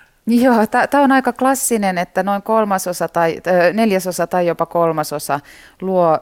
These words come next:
suht helposti tällaisen, ö,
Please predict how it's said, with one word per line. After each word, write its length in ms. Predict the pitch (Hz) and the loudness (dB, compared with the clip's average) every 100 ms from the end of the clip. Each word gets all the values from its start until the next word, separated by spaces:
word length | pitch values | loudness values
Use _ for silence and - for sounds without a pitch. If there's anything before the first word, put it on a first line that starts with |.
| _ | _
suht 360 | - 185 170 - | -10 -8 -6 -2
helposti 800 | 175 156 147 - - - 156 - - | 2 2 2 -2 -4 -10 -12 -14 -8
tällaisen, 480 | 143 131 170 143 160 _ | -4 -2 -4 -8 -16 _
ö, 80 | - | -20